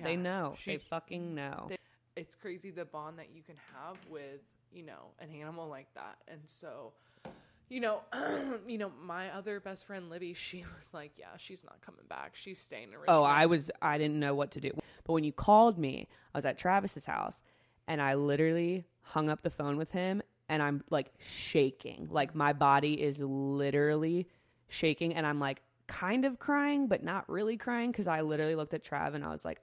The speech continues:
Speaker 1: "I really do not know how this is gonna go."
Speaker 2: Yeah, I didn't either.
Speaker 1: I was like, "She's not g-," like, yeah, Livy said, "Oh, she's not coming back." I was like, "I don't think she's getting on that plane." Like, I don't know. Like, I just don't, I don't know. And I don't, and I ha-, and I'm,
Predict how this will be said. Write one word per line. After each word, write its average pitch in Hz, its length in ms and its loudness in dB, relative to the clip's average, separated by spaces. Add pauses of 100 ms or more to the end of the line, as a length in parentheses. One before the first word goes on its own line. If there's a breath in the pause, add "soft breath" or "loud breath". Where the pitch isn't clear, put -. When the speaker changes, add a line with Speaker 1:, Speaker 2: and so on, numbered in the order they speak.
(120)
Speaker 1:
"I 131 180 0
really 143 720 -2 (600)
do 147 200 8
not 143 280 2
know 147 460 -4 (520)
how - 320 0
this - 200 -6
is - 140 -8
gonna - 180 -12
go." - 300 -14 (400 soft breath)
Speaker 2:
Yeah, 175 240 -6
I 170 140 -2
didn't 208 220 -6
either. 175 240 -2
Speaker 1:
I 180 80 12
was 190 160 8
like, 175 120 6
"She's 202 300 0
not 160 320 4
g-," - 280 -12
like, 165 200 -2
yeah, 165 120 4
Livy 160 280 4
said, 151 340 0
"Oh, 151 100 2
she's 160 160 -6
not 151 120 0
coming 160 160 -2
back." 147 220 2
I 160 100 4
was 156 160 0
like, 143 140 -2 (100)
"I 147 80 0
don't 226 160 0
think 143 160 -8
she's 151 220 -12
getting 147 180 -8
on 135 140 -10
that 120 180 -12
plane." 135 340 -8
Like, 151 200 -6
I 143 160 4
don't 147 180 -2
know. 151 140 -6
Like, 151 180 0
I 156 120 4
just 160 200 -6
don't, 127 180 -2
I 175 60 4
don't 156 180 0
know. 180 360 -2 (200 soft breath)
And 175 120 6
I 180 40 12
don't, 185 200 10
and 190 100 8
I 175 60 4
ha-, 175 200 6
and 175 140 4
I'm, 165 180 0